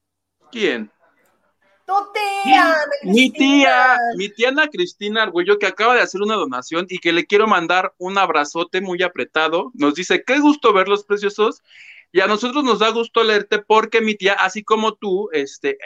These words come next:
Speaker 1: a ella le tocó la fila, pero ya ves que ella está en Estados Unidos
Speaker 2: Ujú.
Speaker 1: para, este, pues, las pruebas que te haces para el covid.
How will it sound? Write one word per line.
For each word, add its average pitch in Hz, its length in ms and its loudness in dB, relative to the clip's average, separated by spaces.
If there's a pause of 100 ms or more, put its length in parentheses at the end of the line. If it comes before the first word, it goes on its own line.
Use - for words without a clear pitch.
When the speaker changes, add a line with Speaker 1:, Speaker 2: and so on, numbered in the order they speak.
Speaker 1:
a 156 100 2
ella 190 140 2
le 185 100 0
tocó 170 640 -2 (240)
la 143 200 0
fila, 180 300 -2
pero 151 260 -4
ya 160 100 2
ves 175 120 0
que 185 80 -2
ella 185 100 2
está 180 160 0
en 180 80 -4
Estados 160 380 -2
Unidos 190 580 0 (300)
Speaker 2:
Ujú. 285 460 -10 (240)
Speaker 1:
para, 175 580 2
este, 135 520 -12
pues, 147 240 -16
las 185 160 0
pruebas 220 420 0
que 185 100 -2
te 180 160 -2
haces 185 340 -4
para 135 260 0
el 117 180 -6 (140)
covid. 208 500 0